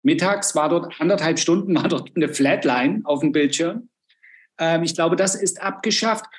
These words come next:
Und generell will man, Vorbild ist Krypto, eigentlich hin zum vierundzwanzig Stunden Handel und begründet das Ganze mit einer sinkenden Volatilität. Es würde dann keine,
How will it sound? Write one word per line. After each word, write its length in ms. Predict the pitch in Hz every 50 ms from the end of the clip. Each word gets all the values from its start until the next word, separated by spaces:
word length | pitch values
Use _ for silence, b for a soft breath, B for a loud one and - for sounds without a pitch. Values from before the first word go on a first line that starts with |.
| B B _
Und 300 | - 180 185 190 185 -
generell 920 | 180 180 156 156 143 123 110 113 120 131 156 202 233 269 302 302 285 277 - _ _ _ _
will 400 | 254 240 131 151 175 214 240 240
man, 640 | 240 240 240 247 247 262 277 302 285 269 277 - -
Vorbild 500 | - - 170 165 170 175 185 180 180 180
ist 240 | 147 - - - -
Krypto, 840 | - 147 170 196 190 - - - 240 240 240 240 254 262 254 B B B B B B B B B _ _ _
eigentlich 600 | 123 131 143 180 214 226 247 233 240 226 - -
hin 300 | 151 165 180 214 233 240
zum 200 | - 196 190 -
vierundzwanzig 760 | - 180 185 196 196 - - - - 202 185 175 190 180 -
Stunden 440 | - - 180 226 233 - 180 - -
Handel 300 | 120 123 127 160 202 254
und 180 | - 190 156
begründet 720 | - 165 - - - - 151 170 196 240 311 302 302 294 -
das 200 | 262 254 - -
Ganze 520 | 226 190 202 220 220 220 233 240 247 B B B B -
mit 160 | 160 170 165
einer 240 | 165 180 180 170 151
sinkenden 880 | - - 151 214 254 269 269 262 240 233 220 220 214 214 214 208 160 156
Volatilität. 1080 | 170 196 196 202 196 - - 196 175 165 151 139 - 147 160 180 214 240 - - - -
Es 260 | - 165 160 - 143
würde 260 | 139 175 196 185 208 185
dann 380 | - 190 180 185 185 185 175
keine, 680 | - - - 165 180 202 208 208 214 214 214 214 214